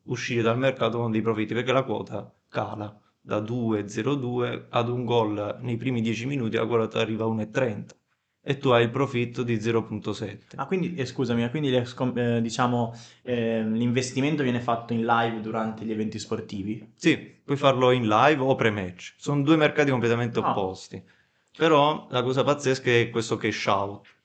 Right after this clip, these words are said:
Speaker 1: Cioè tu, appunto, una volta che hai, ti puoi anche avvicinare al tuo pronostico, al tuo mercato di, di riferimento,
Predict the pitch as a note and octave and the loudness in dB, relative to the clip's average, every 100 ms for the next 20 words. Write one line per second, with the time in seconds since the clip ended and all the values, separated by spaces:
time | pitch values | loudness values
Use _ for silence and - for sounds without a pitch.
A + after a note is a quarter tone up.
0 | _ _ _ - A#2+ C3 A2+ G#2+ G#2+ G#2 | _ _ _ -4 -2 0 0 2 0 -2
1 | A2+ G2+ G2+ G2+ G2+ G#2+ A#2 A#2 G#2 G#2 | -6 -6 -2 -2 0 2 2 0 -2 0
2 | G2+ G2 G2 F#2+ G#2 G#2 G#2 G2+ - - | 0 -2 -2 0 0 0 -2 -6 -8 -18
3 | _ _ _ _ _ - B2+ C#3+ D3 C3 | _ _ _ _ _ -2 4 4 4 4
4 | B2+ A#2 A#2 A#2 B2 A#2 G2 F#2+ F#2+ G2 | 2 2 -2 0 4 4 4 0 -4 -6
5 | G2 G#2+ G#2 G#2 A#2 A#2 G#2 G2+ A#2 A2+ | -4 -2 0 0 0 -2 -4 -2 0 0
6 | A2 A2 A2 G2 G#2 G#2 G2+ G2+ G#2 G#2 | 0 2 0 0 -6 -6 -6 -6 -2 0
7 | G#2 A2 C#3 C#3 A#2+ A#2+ A#2+ C3+ C3+ - | 2 0 0 0 0 -2 -2 -4 -4 -14